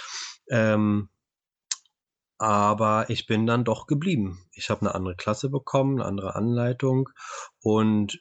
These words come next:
irgendwie war die Woche ganz gut, ist gut gelaufen und jetzt mache ich das schon wieder seit vier, fünf Wochen. Und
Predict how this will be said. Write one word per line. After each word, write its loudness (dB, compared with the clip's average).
irgendwie 0
war 2
die 0
Woche -2
ganz -6
gut, -2
ist -12
gut -2
gelaufen 2
und -2
jetzt -2
mache 0
ich -4
das -6
schon -6
wieder -4
seit -2
vier, -4
fünf -6
Wochen. -2
Und 0